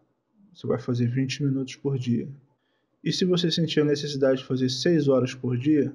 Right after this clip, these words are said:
buscar alguma coisa, seja meditação, o estudo das energias, ler sobre espiritualidade, isto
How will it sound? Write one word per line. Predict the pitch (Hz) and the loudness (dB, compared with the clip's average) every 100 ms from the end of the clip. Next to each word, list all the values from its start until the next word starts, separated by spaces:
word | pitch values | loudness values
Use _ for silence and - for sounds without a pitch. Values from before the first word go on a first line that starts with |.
| - | -10
buscar | 123 123 - - 135 | -4 -2 -2 0 4
alguma | 123 113 117 120 | 4 2 -2 0
coisa, | 139 127 123 | 2 2 0
seja | - 123 123 | -2 0 2
meditação, | 120 117 117 120 127 - 147 143 135 131 - | 0 0 -4 -6 -6 -4 -2 -2 -2 -8 -16
o | |
estudo | - - 131 131 | -20 -2 2 2
das | 123 | 2
energias, | 113 113 127 123 135 139 127 - - | 0 -2 -4 0 2 4 2 -2 -4
ler | 120 139 139 | 0 2 2
sobre | - 123 120 | 0 -2 -4
espiritualidade, | - 123 120 120 110 113 123 127 123 123 - _ _ _ _ _ _ _ - | -8 -6 -4 -2 -2 0 2 2 2 -2 -12 _ _ _ _ _ _ _ 0
isto | 151 170 - - - 185 185 175 | 2 2 -2 -4 0 2 4 2